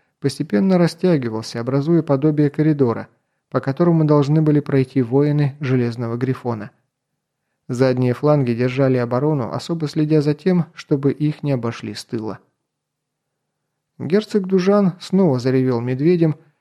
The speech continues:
и на этот раз Атун смог услышать его. Хозяин замка Поющая Форель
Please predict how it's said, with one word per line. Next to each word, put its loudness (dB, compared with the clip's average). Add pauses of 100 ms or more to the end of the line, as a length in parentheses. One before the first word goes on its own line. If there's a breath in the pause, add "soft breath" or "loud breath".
(140 soft breath)
и -2
на 2
этот 0
раз 0
Атун 2
смог -2
услышать -2
его. -8 (560)
Хозяин 0
замка 0
Поющая -4
Форель -2